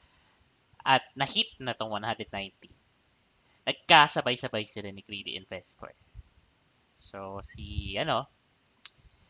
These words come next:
si greedy investor, si nagkahabol na investors,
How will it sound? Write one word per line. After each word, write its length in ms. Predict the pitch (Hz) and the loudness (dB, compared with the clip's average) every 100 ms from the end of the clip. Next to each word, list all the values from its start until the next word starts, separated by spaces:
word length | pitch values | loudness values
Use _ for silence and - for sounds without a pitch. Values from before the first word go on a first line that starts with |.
| _ - | _ -20
si 160 | - | -14
greedy 320 | - 135 147 | -6 0 2
investor, 960 | 143 143 135 135 - 139 139 139 139 135 - _ _ _ _ _ _ _ _ _ | 0 2 0 0 -2 0 2 2 0 -6 -14 _ _ _ _ _ _ _ _ _
si 240 | - - 107 | -16 -14 -12
nagkahabol 640 | 107 123 123 131 131 127 | -2 4 4 4 2 0
na 80 | 123 | -2
investors, 960 | 113 - 113 - 117 113 110 - - | -4 -2 -4 -4 -6 -6 -8 -12 -18